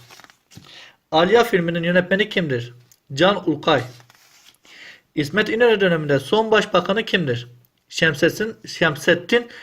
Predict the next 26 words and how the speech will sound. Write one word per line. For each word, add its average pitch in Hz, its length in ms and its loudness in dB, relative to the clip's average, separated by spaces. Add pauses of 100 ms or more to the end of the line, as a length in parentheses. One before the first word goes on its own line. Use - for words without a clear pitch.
(200)
Günaltay. 160 520 0 (640)
Atatürk 156 400 0
dönemi 180 260 2
son 202 320 -4
başbakan 202 600 -2 (100)
Celal 165 300 2
Bayar'dır 156 300 0
arkadaşlar. 123 680 -6 (1300)
Ee, 139 640 -2 (720)
bunu 156 260 -6
da 131 120 0
bilelim 120 220 -4
arkadaşlar. 139 360 -6
Osmanlı'nın 196 920 0 (540)
vergi 147 380 2
verdiği 147 320 2
Moğol 185 300 0
devleti 160 300 2
hangisidir? 143 580 -4 (300)
İlhanlılar. 131 720 -4 (1300)
Bin 156 180 0
beş 214 100 8
yüz 220 100 0
otuz 185 200 2
üçte 180 220 4
imzalanan 175 420 2